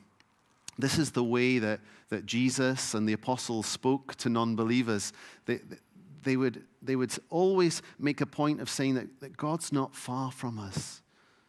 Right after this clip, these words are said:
that God, God is, God is wanting you to know that if you'll seek him, you will be found by him.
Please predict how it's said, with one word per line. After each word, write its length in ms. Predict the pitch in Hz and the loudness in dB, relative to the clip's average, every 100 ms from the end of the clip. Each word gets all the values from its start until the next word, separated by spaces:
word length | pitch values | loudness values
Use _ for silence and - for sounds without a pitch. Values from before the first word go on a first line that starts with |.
| _ _ _ _ - | _ _ _ _ -10
that 240 | 113 107 | -10 -6
God, 460 | 127 147 156 151 - - - _ _ - - - - _ | -2 2 2 0 -2 -12 -20 _ _ -12 -12 -18 -20 _
God 220 | 143 147 | -2 0
is, 160 | 147 - - - 110 | 0 0 -8 -14 -6
God 240 | 139 151 | -2 0
is 160 | 131 120 | 0 0
wanting 460 | 127 135 139 127 | 0 0 0 0
you 180 | 120 131 | 2 0
to 180 | - 113 | 0 -2
know 420 | 113 123 127 120 | 0 2 2 0
that 160 | 110 76 | -2 -6
if 160 | - | -6
you'll 160 | 131 135 | -4 -2
seek 380 | - 135 151 - | -2 -4 -4 -4
him, 240 | 110 95 - - | -4 -4 -8 -6
you 240 | 117 120 | -2 0
will 340 | 127 131 131 123 - | 2 2 0 -4 -6
be 80 | 120 | -4
found 420 | - 120 120 113 | -2 0 0 0
by 220 | 107 113 | -2 -2
him. 320 | 110 101 101 | -4 -6 -8